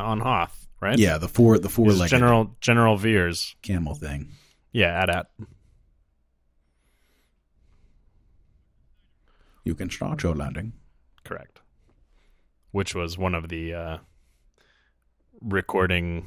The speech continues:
Speaker 1: or the recorded phrases when I had my A T A T Walker toy.
Speaker 2: Oh,
Speaker 1: Press
Speaker 2: nice.
Speaker 1: the button and it had all the recordings.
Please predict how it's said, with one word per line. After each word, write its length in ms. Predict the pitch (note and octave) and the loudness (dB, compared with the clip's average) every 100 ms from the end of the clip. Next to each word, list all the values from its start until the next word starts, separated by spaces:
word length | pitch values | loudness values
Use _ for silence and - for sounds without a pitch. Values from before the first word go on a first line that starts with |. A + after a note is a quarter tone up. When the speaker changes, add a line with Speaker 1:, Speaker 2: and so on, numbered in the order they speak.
| - - | -8 -2
Speaker 1:
or 100 | F#2+ | 0
the 100 | F2+ | 0
recorded 460 | F2 - F#2 E2 | -2 -2 -2 -4
phrases 600 | - F#2 F2 F2 F2 E2 | -4 -2 -2 -2 -4 -6
when 160 | F2 F2 | -6 -4
I 100 | E2+ | -2
had 160 | F2 E2 | -2 -4
my 340 | E2 E2+ E2+ _ _ _ _ _ _ _ _ | -4 -6 -8 _ _ _ _ _ _ _ _
A 140 | F#2+ | -8
T 160 | E2+ F2+ | -6 -6
A 120 | E2+ | -6
T 320 | E2 F2+ E2 E2 | -6 -8 -10 -10
Walker 500 | F#2 F2 E2+ F2+ E2+ _ _ _ _ _ | -4 -4 -2 -4 -6 _ _ _ _ _
toy. 400 | - F#2 F#2 F#2+ - _ _ _ - | -6 -2 0 -2 -6 _ _ _ -2
Speaker 2:
Oh, 160 | G#2 | 0
Speaker 1:
Press 220 | F2+ G2+ E2+ | 2 0 0
Speaker 2:
nice. 100 | E2 | 0
Speaker 1:
the 40 | |
button 320 | F2 F#2+ F#2+ | 0 0 -2
and 120 | F2+ | -2
it 100 | F2 | -2
had 140 | F2+ E2+ | -2 0
all 120 | E2 | 0
the 100 | E2 | -2
recordings. 640 | E2 E2 F2+ F2 E2+ E2 | -4 -6 -4 -4 -4 -8